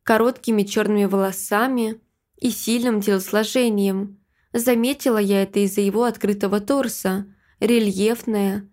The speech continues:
накачанное тело. Поняв, что стала на него засматриваться, резко отвернулась. Кажется, от него своего интереса я не утаила,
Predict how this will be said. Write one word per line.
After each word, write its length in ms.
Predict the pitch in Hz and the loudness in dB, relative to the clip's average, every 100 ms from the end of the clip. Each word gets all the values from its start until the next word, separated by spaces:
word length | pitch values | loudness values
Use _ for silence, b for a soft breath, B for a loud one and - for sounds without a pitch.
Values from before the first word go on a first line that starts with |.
| _ | _
накачанное 760 | 247 233 226 202 202 202 202 208 | 0 2 0 0 0 0 0 0
тело. 600 | 208 247 240 196 196 202 - _ _ _ _ _ _ _ _ _ _ | -4 0 0 0 -2 -6 -12 _ _ _ _ _ _ _ _ _ _
Поняв, 400 | 262 233 247 269 | 0 2 2 0
что 160 | - 208 | -4 -8
стала 320 | - 226 220 | -2 0 0
на 120 | 208 | 0
него 240 | 208 208 | 0 0
засматриваться, 1000 | 214 202 196 208 247 269 262 214 202 - | 0 -2 -2 0 0 0 0 0 -2 -4
резко 360 | 196 214 208 - | 0 0 0 -2
отвернулась. 840 | 202 208 226 277 269 196 196 - - _ _ _ _ _ | -4 -2 -2 0 0 0 -2 -4 -14 _ _ _ _ _
Кажется, 480 | 311 302 277 - 240 | 0 0 0 0 0
от 120 | 220 | 2
него 280 | 214 202 269 | 0 2 0
своего 360 | 269 208 196 196 | 0 -2 2 0
интереса 520 | 196 202 220 254 220 | 0 0 0 0 0
я 140 | 208 | 2
не 140 | 202 202 | 2 2
утаила, 760 | 202 220 254 254 196 190 196 | 2 0 0 -2 0 -2 -4